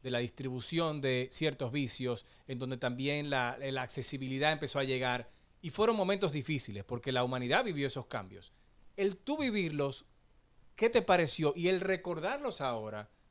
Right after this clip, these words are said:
en dos mil diecisiete, con hacer tu película, ¿hubo otro proceso en donde sanaste dolores, donde llegaron otros dolores?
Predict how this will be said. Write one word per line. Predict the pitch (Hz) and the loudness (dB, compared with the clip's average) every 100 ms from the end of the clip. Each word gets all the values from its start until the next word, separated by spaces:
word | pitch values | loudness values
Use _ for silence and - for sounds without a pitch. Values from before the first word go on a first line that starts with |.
| _ - | _ -10
en | 135 | -4
dos | 135 | -4
mil | 156 175 | -4 -4
diecisiete, | 147 127 143 139 | -4 -2 -2 -4
con | 127 123 | -6 -6
hacer | 117 156 156 | -4 -4 -6
tu | 139 | -6
película, | 131 120 117 107 98 _ _ _ _ _ _ - | -4 -4 -6 -12 -12 _ _ _ _ _ _ -12
¿hubo | 226 247 240 | -2 2 2
otro | 247 240 233 | 2 2 0
proceso | 214 - 196 208 214 | -2 0 0 0 -2
en | |
donde | 185 156 | -2 -2
sanaste | - 160 160 175 185 | -2 0 -2 -2 -2
dolores, | 165 160 165 160 | 0 2 2 0
donde | 156 143 | -2 -2
llegaron | 135 135 160 156 | 0 0 0 0
otros | 160 151 | -2 0
dolores? | 147 147 147 143 | 2 2 2 0